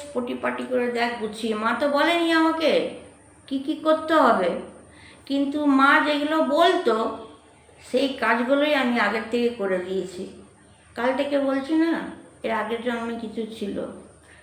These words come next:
মা যেটা ভাবে সেটা আমি ভাবি, মা যেটা চিন্তাধারা করে সেই চিন্তাটা আমি করি। মা তো কিছুই বলেনি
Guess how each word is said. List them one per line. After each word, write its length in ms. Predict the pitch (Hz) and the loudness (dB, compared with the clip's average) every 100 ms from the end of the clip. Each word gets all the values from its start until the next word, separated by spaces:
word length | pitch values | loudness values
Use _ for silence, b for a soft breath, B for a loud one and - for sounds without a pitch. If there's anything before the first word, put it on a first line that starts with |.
| B 220 | B -4
মা 200 | 254 277 | 0 2
যেটা 280 | 285 285 | 2 2
ভাবে 320 | 277 254 254 262 | 2 0 0 -4
সেটা 280 | 190 190 | -4 -4
আমি 280 | 180 202 240 | -2 -2 -2
ভাবি, 420 | 233 233 226 247 269 B B B B | -2 -4 -6 -8 -8 B B B B
মা 280 | 240 233 254 254 | -4 0 2 2
যেটা 440 | 254 247 240 233 226 247 - - - - - - - | 0 0 2 2 0 -2 -4 -8 -12 -12 -12 -12 -10
চিন্তাধারা 560 | 240 247 247 240 240 240 | -4 -2 0 0 2 0
করে 280 | 240 240 240 | 0 -2 -2
সেই 160 | 220 214 | -2 -6
চিন্তাটা 460 | 214 208 208 202 202 | -6 -6 -4 -2 0
আমি 220 | 208 214 208 | 0 -4 -6
করি। 400 | 202 202 208 202 - B B B B B B B - 247 | -6 -6 -8 -10 -16 B B B B B B B -14 -6
মা 180 | 247 254 | -4 -2
তো 80 | 285 | -2
কিছুই 380 | 294 285 302 | -2 -2 -2
বলেনি 460 | 247 208 208 214 | 0 -2 -2 -6